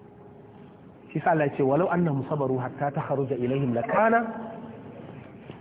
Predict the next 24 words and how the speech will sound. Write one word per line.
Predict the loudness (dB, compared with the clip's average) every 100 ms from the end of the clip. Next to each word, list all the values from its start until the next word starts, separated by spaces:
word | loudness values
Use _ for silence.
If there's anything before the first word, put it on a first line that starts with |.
| -10 2
da | 4 4
ya |
fi | 4 4
musu | 6
alheri. | 6 6 4 2 0 -4 -8 -10 -12 -12 -14 -16 -16 -12 -2
Allahu | 2 4 2
ghafurur | 0 -2 -2
rahim. | -6 -8 -14 -14 -16 -18 -16 -16 -16 -18 -18 -20 -16 0
To | 4
ladabi | 6 6 6 6 6
na | 6
gaba | 6 6 4 2 -6 -2
a | -2
cikin | 0 2
waɗannan, | 4 2 2 2 0 -4 -6
a | -6
cikin | -2 2
wannan | 2 2 0
surar | 0 -2 -6 -10 0
shine, | 4 6
"Ya | 6
ayyuhal | 6 4
ladina | 4 4 4
amanu | 2 2